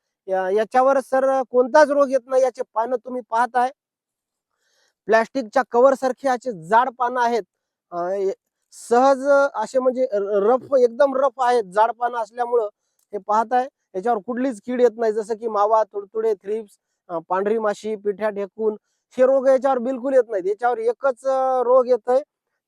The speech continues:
ते म्हणजे पा-, गवतावरची जी आळी, आळी असते, ती याची नवी डिरी खाते. ही आपण पाहताय, ही आळीनंच ही नवीन डिरी खाल्ली. या नवीन डिरी खाल्ली,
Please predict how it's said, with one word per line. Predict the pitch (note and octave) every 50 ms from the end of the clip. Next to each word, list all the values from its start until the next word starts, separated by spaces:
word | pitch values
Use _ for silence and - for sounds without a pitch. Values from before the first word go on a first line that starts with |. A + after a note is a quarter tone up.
| _ -
ते | A#3 A#3+
म्हणजे | B3 B3 B3 B3+ A#3+ B3+ B3+ B3+ B3+ C4 C4 B3+ A#3 _ -
पा-, | D#3+ F3+ G3+ G#3 F3+ F3
गवतावरची | G3 G#3 G3+ A3+ B3+ B3+ B3 A3+ B3+ A#3
जी | A3 C4
आळी, | A#3+ A3 A#3+
आळी | B3 - D#3+ G3+ A3+ C4
असते, | C4 B3 - _ A3 F#3+ C#3+ - _ _ _ _ _ _ -
ती | A3 A#3 A#3+
याची | A#3+ A3+ G#3 - B3+ C4
नवी | A#3+ A3 G#3+ A3+ A#3+ C4+
डिरी | B3 G#3 B3+ C4 C#4 C4+ -
खाते. | - - B3+ A3+ B3+ G#3 D3+ - _ _ _ _ _ -
ही | A3+
आपण | G#3+ G#3 G#3+ B3+ A#3+ G3+
पाहताय, | - A3 A3+ A#3+ A3 B3+ A#3+
ही | A#3
आळीनंच | A#3+ A3 G#3+ G#3+ A3+ B3+ B3+ B3+ A3 G#3
ही | A#3 A#3
नवीन | A3+ A3 A3+ A#3+ A#3 A3
डिरी | A3 A3+ A3+ A3
खाल्ली. | _ - A#3 A3 G#3+ G#3
या | G3 G#3 A3+ _ _ _ _ _ _ _ _ _ _ _ _ _ _ _ -
नवीन | G3 F3+ F#3 F3+ F#3+ G3+ G#3 A3+ B3 B3
डिरी | A#3 B3+ B3+ A3+
खाल्ली, | - A#3+ B3 B3